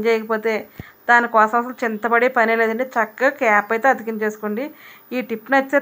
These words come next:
తప్పకుండా లైక్ చేయడం అయితే మర్చిపోవద్దు మీరు. చూసారా, ఇప్పుడు డబల్ అయితే అతికించేస్తాను నేను మళ్ళీని.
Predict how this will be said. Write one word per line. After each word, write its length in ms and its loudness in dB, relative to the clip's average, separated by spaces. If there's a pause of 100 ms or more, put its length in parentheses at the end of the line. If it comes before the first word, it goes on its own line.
తప్పకుండా 680 2 (100)
లైక్ 260 2
చేయడం 240 4
అయితే 220 2
మర్చిపోవద్దు 520 2
మీరు. 180 0 (2750)
చూసారా, 340 2
ఇప్పుడు 220 0
డబల్ 240 4
అయితే 180 2
అతికించేస్తాను 640 -4
నేను 160 -4
మళ్ళీని. 340 -6